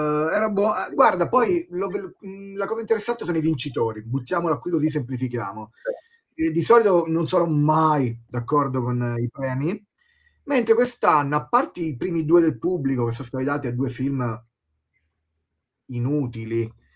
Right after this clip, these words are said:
Speaker 1: diciamo, proprio di maniera, mm, che sono Rebound e Judo, tutti gli altri erano condivisibili. Erano film magari piccolini, ma,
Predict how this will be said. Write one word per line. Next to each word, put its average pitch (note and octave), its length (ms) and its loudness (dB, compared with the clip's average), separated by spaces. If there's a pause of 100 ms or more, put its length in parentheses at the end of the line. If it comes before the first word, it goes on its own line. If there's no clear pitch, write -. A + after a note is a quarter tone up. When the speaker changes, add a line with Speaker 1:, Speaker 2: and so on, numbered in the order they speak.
(120)
Speaker 1:
diciamo, B2 540 0
proprio A#2 220 2
di A#2+ 180 2
maniera, A#2 960 0
mm, A2 500 -10 (380)
che A2+ 180 -6
sono A#2+ 480 0
Rebound B2+ 800 4 (400)
e A#2+ 200 0
Judo, B2+ 640 0 (320)
tutti A3+ 320 2
gli G#3+ 80 4
altri F3+ 760 2
erano G#3 440 6
condivisibili. C3+ 840 0 (640)
Erano F#3+ 200 -4
film G3 280 -2
magari D#3 300 0
piccolini, F3 800 0 (440)
ma, A#3 400 2